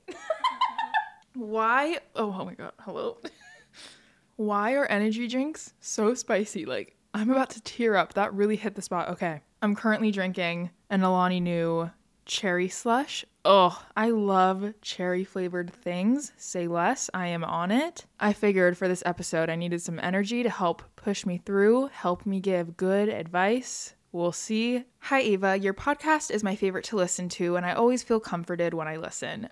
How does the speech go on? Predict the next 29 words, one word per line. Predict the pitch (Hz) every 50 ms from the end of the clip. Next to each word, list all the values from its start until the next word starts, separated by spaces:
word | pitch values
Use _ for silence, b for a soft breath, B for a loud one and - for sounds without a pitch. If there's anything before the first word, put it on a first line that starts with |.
| -
I | 190 196 214
was | 247 269
just | - 302 - -
wondering | 220 196 190 190 190 185 185 180
what | 180 170 180 -
inspires | 233 240 233 - - 185 170 170 170 175 170
you | 180 175
creatively | - - - 190 170 165 170 165 170 170 170 170 165
and | - 175
how | 160 - 208 214
you | 254 277 254
focus | - 208 180 175 - 180 175 175 170 - - -
with | 202 190 185 - -
creative | - 202 185 185 190 196 185 190
blocks | - 165 156 156 160 - - - - -
slash | - - - 175 160 160 - -
lack | 170 165 143 143 135 - - -
of | - 160 160
ideas." | 156 160 160 - 98 101 - - - 185 - - - _
That | 214 190 190
is | 208 220
so | - 269 285 330
sweet. | - - 262 240 233 247 240 -
Thank | 202 208 -
you | 247
so | 247 - 285 294
much | 302 294
for | - - 311
listening. | 254 220 208 - - 208 196 190 196 208 233 240